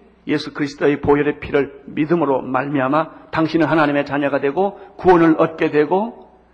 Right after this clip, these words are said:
의로운 사람으로 변하게 될 것이다. 여기서부터 믿음의 비밀은 아브라함에게서 그리스도로 옮겨진다는 사실을 배우게 됩니다. 믿음으로,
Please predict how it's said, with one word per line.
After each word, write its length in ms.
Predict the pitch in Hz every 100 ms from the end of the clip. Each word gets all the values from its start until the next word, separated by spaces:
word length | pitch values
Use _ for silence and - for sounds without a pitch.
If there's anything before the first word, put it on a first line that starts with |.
| _
의로운 480 | 180 220 233 240 240
사람으로 840 | - 208 190 175 190 - - - -
변하게 580 | 143 123 104 113 131 - - _
될 180 | - -
것이다. 340 | - - - _ _ _ _ _ _ _ _ _ _ _ _ _ _ _ _ _ _ _ _ _ _ _ _ _ _ _ _ _ -
여기서부터 480 | 117 120 123 -
믿음의 420 | 120 135 135 143 143
비밀은 540 | 160 185 160 233 277 _ _ _ _ _ _
아브라함에게서 720 | 120 131 131 123 123 120 -
그리스도로 460 | - 127 123 123 120
옮겨진다는 760 | - 135 147 151 143 143 135 139
사실을 540 | - 107 - 120 117 _ _ _ _ _ _
배우게 460 | 92 50 - - _ _ _ _ _ _ _
됩니다. 520 | - _ _ - - _ _ _ _ _ _ _ _ _ _ _ _
믿음으로, 640 | - 113 104 110 - -